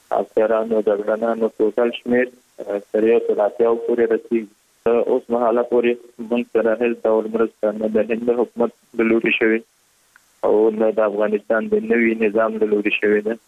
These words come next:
البته موږ په کراتو کراتو د هند حکومت څخه غوښتنه کړې، هغوی زموږ حالات په خپلو سترګو لیدلي. درې ځله مو لاریونونه کړي، زموږ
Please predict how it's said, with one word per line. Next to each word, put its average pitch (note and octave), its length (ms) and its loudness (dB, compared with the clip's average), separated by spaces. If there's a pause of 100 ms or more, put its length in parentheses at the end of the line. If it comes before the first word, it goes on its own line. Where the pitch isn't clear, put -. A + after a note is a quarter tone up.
(580)
البته A#2+ 420 2
موږ B2+ 280 0
په A2+ 140 0
کراتو B2 440 0
کراتو A#2 420 0
د A2 100 -4
هند A2+ 360 -2
حکومت G#2+ 540 0
څخه - 280 -6 (100)
غوښتنه B2 400 -2
کړې، A2 240 0
هغوی G#2+ 260 2
زموږ A2+ 320 0
حالات A2+ 300 0
په A2 60 -6
خپلو A2+ 300 0
سترګو A#2 400 0
لیدلي. A2+ 380 0 (640)
درې A#2 220 2
ځله A2+ 240 2
مو A2 140 0
لاریونونه A2 560 0
کړي، A2+ 300 0 (540)
زموږ A2+ 220 0